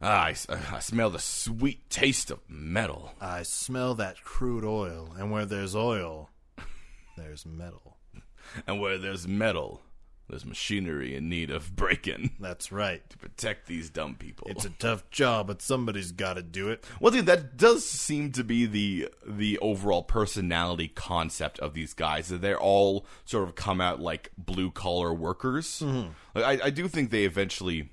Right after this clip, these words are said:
Speaker 1: change and mutate once we get the ones that weren't initially released from the SEAL.
Speaker 2: Mm-hmm.
Speaker 1: But all the ones initially released from the SEAL,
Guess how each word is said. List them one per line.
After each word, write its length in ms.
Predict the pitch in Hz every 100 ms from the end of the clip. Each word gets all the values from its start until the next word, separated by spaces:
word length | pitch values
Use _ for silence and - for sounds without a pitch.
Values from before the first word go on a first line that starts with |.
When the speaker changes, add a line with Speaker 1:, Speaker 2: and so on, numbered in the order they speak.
| -
Speaker 1:
change 360 | - 101 95 85
and 80 | 90
mutate 260 | 87 87
once 240 | 85 85 -
we 80 | 87
get 220 | 87 -
the 80 | 90
ones 260 | 85 82
that 120 | 87
weren't 200 | 85 87
initially 480 | 87 90 92 - 98
released 320 | 85 80 82 -
from 140 | 76
the 80 | 76
SEAL. 540 | - 127 101 71 69
Speaker 2:
Mm-hmm. 260 | 151 123 101
Speaker 1:
But 60 | 113
all 120 | 156
the 60 | 175
ones 180 | 151 123
initially 320 | 110 110 117
released 280 | 101 101 101
from 100 | 92
the 40 |
SEAL, 380 | - 90 101